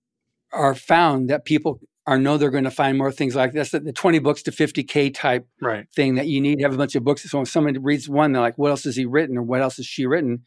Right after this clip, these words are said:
Speaker 1: that they can find it.
Speaker 2: Yeah, that's a great question, John. So I think, I mean, th-, this is really funny, and this is probably the case for a lot of my career, is,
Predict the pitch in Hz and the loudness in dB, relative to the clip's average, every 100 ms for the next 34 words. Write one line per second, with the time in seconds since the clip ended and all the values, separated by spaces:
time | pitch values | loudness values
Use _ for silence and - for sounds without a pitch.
0 | _ _ 127 127 123 127 - 139 127 98 | _ _ -8 -4 -2 -2 0 0 0 -4
1 | - _ - _ _ _ - 139 127 123 | -8 _ -20 _ _ _ -6 0 2 2
2 | 135 - 131 113 - 117 - 120 113 113 | 0 -4 -6 -6 -2 -4 -4 -8 -8 -6
3 | 104 104 - 156 147 190 185 - _ _ | -6 -8 0 2 2 2 -4 -6 _ _
4 | _ _ _ - 165 156 135 - - 135 | _ _ _ 2 4 4 0 -8 -8 0
5 | 160 160 175 190 139 165 139 151 131 117 | 2 4 2 0 2 4 4 2 0 0
6 | 123 135 131 - _ 175 165 120 117 110 | -2 -4 -6 -8 _ 0 2 2 0 -2
7 | - 117 110 - 110 107 110 113 113 110 | -4 -2 -2 -6 -6 -4 0 0 0 -2
8 | 104 98 - 107 104 101 95 107 107 - | -4 -8 -6 -4 -4 -6 -8 -8 -8 -10